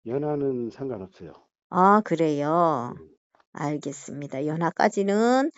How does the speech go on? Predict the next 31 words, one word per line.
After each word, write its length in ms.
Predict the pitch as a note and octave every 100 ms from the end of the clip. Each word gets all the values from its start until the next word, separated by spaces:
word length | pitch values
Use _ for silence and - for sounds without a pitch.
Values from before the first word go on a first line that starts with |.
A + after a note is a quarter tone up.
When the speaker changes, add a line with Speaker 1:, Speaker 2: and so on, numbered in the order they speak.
| _
Speaker 2:
전혀 300 | - G3+ G#3
상관없다, 680 | F#3+ G3 F#3+ F3+ D3+ - G3
Speaker 1:
예, 20 | F3+
Speaker 2:
연하는? 640 | E3 F3 F3+ A3+ A3 F3+ _ _
Speaker 1:
예. 260 | E3+ F3+ D#3+
Speaker 2:
네. 200 | F2 E3+ D#3 -
우리 180 | A3 A3+
선생님 440 | C#4 B3 D4+ C#4
건강은 540 | G3+ G#3 B3 C#4 A#3+
어떠신 440 | D#3+ E3 G#3+ G#3+ F3
편이에요? 840 | E3 D3 C#3+ C#3 C#3+ D3+ F3+ A#3 B3+ _
Speaker 1:
건강은 380 | - C3 C3+ B2
아주 220 | G#2 A2
좋아요. 420 | - - G2+ E2 C2+ - _ _ _
Speaker 2:
뭐 220 | G#3+ A#3
다른 280 | A3 G#3+ B3+
거 140 | B3+ F#3
약 200 | G#3 -
드시는 400 | D4+ D4 A3+ F#3
거는 280 | D3+ C#3 G#2+
없으세요? 680 | F3+ - A3 F#3 F3+ A3 C4 _ _ _ A#2+
Speaker 1:
예. 260 | G2+ E2+ - _ -
Speaker 2:
술이나 420 | - A4+ G#4 C4+
담배는 540 | A3 A3+ B3+ B3 G3
좀 200 | F#3+ F#3
하세요? 840 | G3 C4 D4 C#4+ F3 F3 A3 F4 F#4+ _ _ _ _ _ _ _ _ _
Speaker 1:
술은 1400 | - - E3 E3 E3+ D#3+ D#3 D3+ C#3 C3+ B2+ B2 A#2+ A#2
소주 420 | A2+ E3 D#3+ D3+ B2+
두 140 | - B2+
잔 200 | A#2+ A2
정도. 380 | G2+ F#2 -